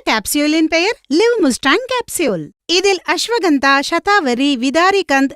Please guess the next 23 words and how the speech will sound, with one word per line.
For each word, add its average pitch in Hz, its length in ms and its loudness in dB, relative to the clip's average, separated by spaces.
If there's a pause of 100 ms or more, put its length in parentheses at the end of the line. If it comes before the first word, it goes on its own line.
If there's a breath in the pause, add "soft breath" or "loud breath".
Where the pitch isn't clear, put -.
(140)
ஜாதிக்காய் 277 720 0
மற்றும் 247 400 -2
சிறப்பு 214 300 0
வாய்ந்த 262 340 2 (120)
முலந்தோ 240 560 -2
இருக்கு. 339 360 -4 (600)
இது 453 220 0
உங்களுக்கு 330 500 -2 (200)
இ 294 160 -4
டி 440 140 2
மற்றும் 311 440 -6
பி 311 140 -12 (120)
இ 349 100 -8
உடன் 285 320 -4
கூடவே 185 400 -8 (100)
மற்ற 277 380 -8
பிரச்சனைகளிலிருந்தும் 254 1120 -2 (100)
விடுபட 240 440 -6 (120)
உதவுது. 440 460 -4 (180)
நான் 415 260 -4
முழு 302 320 -8
நம்பிக்கையுடன் 330 720 2
சொல்றேன், 392 440 -8